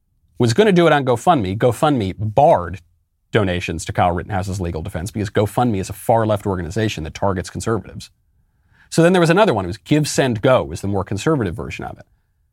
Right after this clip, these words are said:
This cop gives twenty-five bucks to this kid's legal defense. Hackers obtained Kelly's name and address, email address, gave it to The Guardian, a left-wing paper.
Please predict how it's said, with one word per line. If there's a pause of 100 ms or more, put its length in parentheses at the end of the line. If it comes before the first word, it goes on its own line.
(180)
This
cop
gives
twenty-five
bucks (560)
to
this
kid's
legal
defense. (1300)
Hackers (1400)
obtained
Kelly's
name
and
address,
email
address, (880)
gave
it
to
The
Guardian,
a
left-wing
paper.